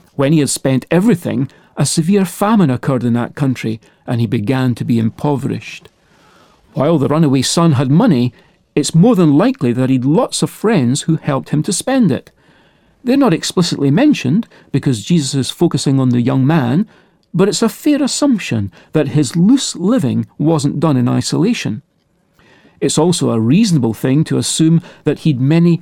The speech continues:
shallow friendships with casual friends. They didn't truly care about him at all. They were only interested in what his money could buy for them.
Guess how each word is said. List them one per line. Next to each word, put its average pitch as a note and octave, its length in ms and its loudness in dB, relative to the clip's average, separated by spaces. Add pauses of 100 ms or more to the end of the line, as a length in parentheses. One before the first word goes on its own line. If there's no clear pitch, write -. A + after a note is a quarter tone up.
(120)
shallow G#3+ 500 0
friendships - 840 -6 (200)
with C#3+ 260 -4
casual G3+ 460 -2
friends. G#2+ 680 -6 (680)
They C4+ 100 2
didn't F#3 300 0
truly B3+ 400 2
care - 280 -2
about B2 280 -2
him D#3 120 0
at F3 160 -2
all. E3+ 340 -2 (500)
They G3+ 100 2
were C#3+ 140 2
only F3+ 260 4
interested E3 600 0
in C#3+ 120 0
what F#3 160 0
his E3+ 180 0
money F3+ 360 4
could C#3 220 -4
buy F3 260 2
for F3+ 200 0
them. D#3+ 480 -2